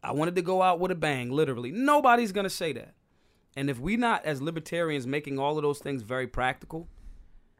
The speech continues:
not, and that's where your non-aggression principle, principle can come in. I'm not imposing it. I'm just saying, here, here's very simple ways of viewing this. Do you want the option to protect your life? Do you want your daughter who goes to college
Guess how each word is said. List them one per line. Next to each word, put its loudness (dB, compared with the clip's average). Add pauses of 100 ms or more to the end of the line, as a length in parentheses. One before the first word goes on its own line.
(420)
not, 2 (400)
and 0
that's 4
where 0
your 6
non-aggression 4
principle, 0 (140)
principle 2
can -4
come -2
in. -10 (120)
I'm 2
not 2
imposing 0
it. -4
I'm -4
just -8
saying, -4 (380)
here, -4
here's 0
very 4
simple 0
ways 4
of -4
viewing -2
this. -10
Do -8
you -2
want -2
the -4
option 0
to -10
protect -4
your -4
life? -4 (520)
Do 0
you 4
want 0
your 2
daughter 4
who -2
goes 2
to -6
college -2